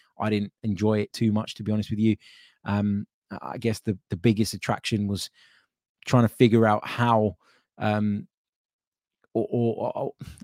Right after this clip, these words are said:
not attraction, the biggest intrigue going into the game was around how Romelu Lukaku was gonna cope with the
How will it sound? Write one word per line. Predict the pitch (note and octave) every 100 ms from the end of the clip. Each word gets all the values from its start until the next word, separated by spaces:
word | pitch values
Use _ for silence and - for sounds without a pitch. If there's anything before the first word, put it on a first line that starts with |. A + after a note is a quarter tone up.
| -
not | D#3 G#3
attraction, | F#3+ - C3+ - A2
the | C3
biggest | A2+ F3 D#3+ -
intrigue | D#3 D3+ - G2+ F#2 -
going | A#2 A2+ B2
into | B2+
the | G#2+
game | F#2+ G2 G2
was | G2
around | G#2+ G#2+ G#2+
how | A2+ A2
Romelu | A2+ A2+ A2 G#2+ G#2
Lukaku | - G#2+ - F2+ - _ _ _ _
was | A2+ -
gonna | A#2+ G#2
cope | B2+ A2+
with | A2 F#2
the | G2+